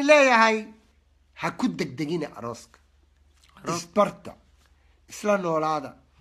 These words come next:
Speaker 2: Sax.
Speaker 1: Is ogaada.
Speaker 2: Mhm.
Speaker 1: Maxaa dhacay? Waxaa bartay, waxaa batay furitaanka.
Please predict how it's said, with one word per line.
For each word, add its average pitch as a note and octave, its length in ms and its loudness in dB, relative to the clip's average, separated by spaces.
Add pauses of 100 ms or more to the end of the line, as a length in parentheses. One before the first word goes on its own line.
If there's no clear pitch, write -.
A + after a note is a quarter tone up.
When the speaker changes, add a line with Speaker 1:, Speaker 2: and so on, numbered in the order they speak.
(160)
Speaker 2:
Sax. D#3+ 180 -14
Speaker 1:
Is E3+ 240 -10
ogaada. E3+ 540 0 (320)
Speaker 2:
Mhm. E3 240 -20 (180)
Speaker 1:
Maxaa C#4 280 6
dhacay? B3 280 2
Waxaa C4 360 4
bartay, C4+ 320 -2 (100)
waxaa A#3+ 320 4
batay G#3 260 -4
furitaanka. F3 640 -4